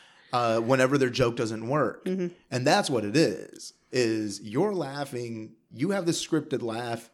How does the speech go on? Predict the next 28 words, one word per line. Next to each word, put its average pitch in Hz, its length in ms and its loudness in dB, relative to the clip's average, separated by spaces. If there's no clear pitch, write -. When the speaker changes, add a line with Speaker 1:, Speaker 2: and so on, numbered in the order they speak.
Speaker 1:
because 110 800 -4
your 131 300 2
punchline 131 560 -2
is 104 140 -6
weak 117 280 -6
as 104 140 -8
fuck. - 540 -4
And 117 180 -8
so 120 320 0
the 113 120 -2
only 135 280 0
way 127 140 0
to 117 80 -2
do 156 300 6
it 120 120 2
is 120 80 -2
by 110 160 -2
triggering 117 640 -4
mirror 147 300 2
neurons, 107 680 -2
and 120 300 -4
people 135 760 0
will 117 560 0
experience 147 760 -2
an 123 100 -6
emotion 120 640 -2
that 107 340 -4
they 113 520 -2